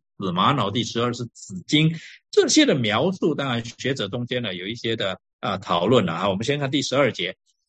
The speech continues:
，“十二个门是十二颗珍珠，每门是一颗珍珠。城内的街道是精金，好像明透的玻璃。”宝石在圣经里面一向是反映尊贵的价值，这是没有改变的事实。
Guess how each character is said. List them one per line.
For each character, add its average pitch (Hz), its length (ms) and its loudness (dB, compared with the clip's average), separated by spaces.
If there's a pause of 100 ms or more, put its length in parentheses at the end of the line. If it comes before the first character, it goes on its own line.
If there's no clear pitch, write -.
(100)
，“十 - 160 0
二 202 180 6
个 156 220 2
门 147 300 -2
是 190 180 -2
十 147 220 0
二 196 160 4
颗 147 160 0
珍 131 240 0
珠， 127 240 -4
每 101 240 -4
门 92 180 -6
是 - 140 -6
一 247 140 -8
颗 123 220 -2
珍 104 220 -2
珠。 104 240 -6 (760)
城 110 200 0
内 214 140 6
的 170 80 4
街 160 180 4
道 143 180 0
是 120 140 -8
精 110 240 -4
金， 110 200 -2 (100)
好 87 100 -6
像 104 180 -4
明 90 200 -8
透 120 180 -2
的 87 140 -8 (420)
玻 95 240 -4
璃。” 85 240 -6 (380)
宝 127 180 6
石 147 180 4
在 202 140 8
圣 190 180 6
经 165 160 4
里 107 100 2
面 135 180 0
一 151 40 -2
向 143 200 -2
是 135 100 -4
反 92 240 -4
映 117 180 -4 (160)
尊 131 380 2
贵 107 180 0
的 87 120 -8
价 98 240 -2
值， - 180 -12
这 - 140 -10
是 113 180 -4
没 101 180 -6
有 120 140 -2
改 85 220 -10
变 104 120 -6
的 90 80 -6
事 98 200 -6
实。 95 200 -8